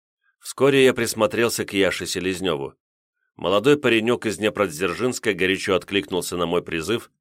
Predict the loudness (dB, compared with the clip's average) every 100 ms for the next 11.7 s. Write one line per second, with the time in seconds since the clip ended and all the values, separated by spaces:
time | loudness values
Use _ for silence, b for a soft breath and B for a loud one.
0 | _ _ _ -6 -4 -2 2 2 2 -4
1 | -2 0 2 2 2 0 0 0 0 0
2 | -2 -4 -4 -4 0 2 2 -2 _ _
3 | _ -2 0 0 2 2 2 -4 -4 -2
4 | -2 -2 -6 -4 -6 -6 -12 _ _ _
5 | _ _ _ _ _ -2 0 2 4 2
6 | 4 0 0 2 4 2 -2 _ _ _
7 | -4 -2 0 0 0 -2 -2 2 2 2
8 | 2 4 4 0 0 0 0 -2 -4 -8
9 | -10 _ _ _ _ -4 -2 0 0 0
10 | -2 -2 -2 0 0 2 2 0 -4 -4
11 | -2 -4 -4 0 2 2 -4